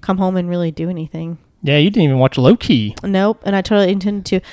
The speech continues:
Speaker 1: Actually, though, I will say Wednesday was the, for, in the midst of a not good week, Wednesday was, like,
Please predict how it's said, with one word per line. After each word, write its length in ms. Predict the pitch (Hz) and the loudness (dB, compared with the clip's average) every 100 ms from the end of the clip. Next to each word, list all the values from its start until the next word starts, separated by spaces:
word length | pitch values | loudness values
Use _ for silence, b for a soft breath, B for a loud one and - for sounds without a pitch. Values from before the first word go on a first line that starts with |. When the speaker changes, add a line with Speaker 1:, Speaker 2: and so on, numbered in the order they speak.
| B - | B 0
Speaker 1:
Actually, 320 | 277 - 320 | 0 2 2
though, 140 | 311 | 2
I 140 | 302 240 | 2 4
will 160 | 269 | 4
say 160 | 277 254 | 2 0
Wednesday 720 | 196 190 226 - 269 277 269 - _ _ | 0 -2 -2 0 2 2 -2 -8 _ _
was 140 | 202 | -4
the, 140 | 185 175 - - _ _ - | -4 -6 -12 -20 _ _ -18
for, 160 | - - | -12 0
in 100 | 226 | 4
the 80 | 226 | 4
midst 380 | 220 262 - - | 4 2 -2 0
of 380 | 208 208 202 180 - | 4 4 4 0 0
a 80 | |
not 320 | 196 196 - - | 2 2 0 -2
good 120 | 185 | 0
week, 300 | 185 175 - | 0 -2 -2
Wednesday 300 | 190 208 294 | -4 -2 -2
was, 140 | 320 320 | -2 -2
like, 220 | 320 | -4